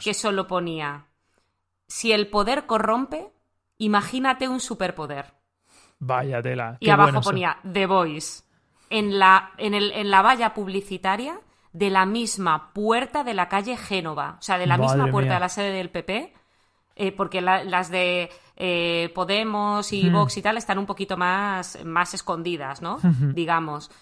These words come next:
Speaker 1: Pero, eh, en la de Ciudadanos, en la del P P y en la del pesoe estaba en la misma puerta.
Speaker 2: O sea, eso es decirle
Speaker 1: Pusieron
Speaker 2: ahí
Speaker 1: eso.
Speaker 2: al, a la compañía, "¿Qué me cuesta poner eso ahí? Lo que haga falta". O sea,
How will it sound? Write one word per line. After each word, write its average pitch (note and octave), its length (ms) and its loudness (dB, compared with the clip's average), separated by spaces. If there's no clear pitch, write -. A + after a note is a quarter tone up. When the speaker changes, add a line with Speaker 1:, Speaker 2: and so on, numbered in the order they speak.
Speaker 1:
Pero, F3+ 460 2
eh, F3+ 300 -2
en G3+ 260 -4
la F#3+ 120 4
de F#3 80 -2
Ciudadanos, F#3+ 880 0
en G3 140 -4
la F#3 80 2
del F3+ 140 -2
P F3+ 140 -2
P G#3 120 -2
y G3 80 0
en F3+ 80 -2
la F3 100 0
del E3+ 140 -4
pesoe F#3+ 420 -4
estaba G3 440 0
en F3 200 -4
la E3 120 2
misma D#4+ 520 -4
puerta. F#3 520 -2
Speaker 2:
O - 120 -12
sea, B2 140 -4
eso A#2+ 120 -2
es C3 80 -2
decirle C#3+ 380 2
Speaker 1:
Pusieron C#3 140 2
Speaker 2:
ahí D3 80 4
Speaker 1:
eso. C#3 80 4
Speaker 2:
al, C#3 340 0
a E3 140 0
la D3+ 160 4
compañía, D3+ 560 2
"¿Qué E3 140 4
me F3+ 240 4
cuesta F#3 340 2
poner E3+ 260 4
eso E3+ 180 4
ahí? D3+ 180 4
Lo D3 120 2
que D#3 80 2
haga E3 160 4
falta". C#3 420 0
O B2 60 -8
sea, B2 320 -2